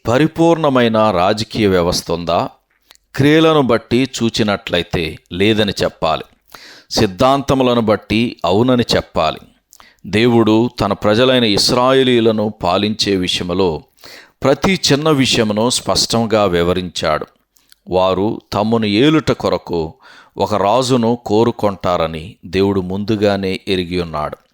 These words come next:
దానికి అనుగుణముగానే మోషే పలికిన వీడ్కోలు మాటలలో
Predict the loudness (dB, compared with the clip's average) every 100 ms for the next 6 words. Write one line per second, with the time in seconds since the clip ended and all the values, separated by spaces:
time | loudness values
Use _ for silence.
0 | _ _ -20 -20 -20 -8 0 0 0 0
1 | 2 2 2 2 2 2 2 4 2 2
2 | -2 -4 -6 -14 _ _ _ -4 0 2
3 | 2 2 2 2 0 -2 -2 -2 -2 -2
4 | -2 -2 -2 -2 0 0 -2 -4 -4 -2
5 | -2 -2 -2 -4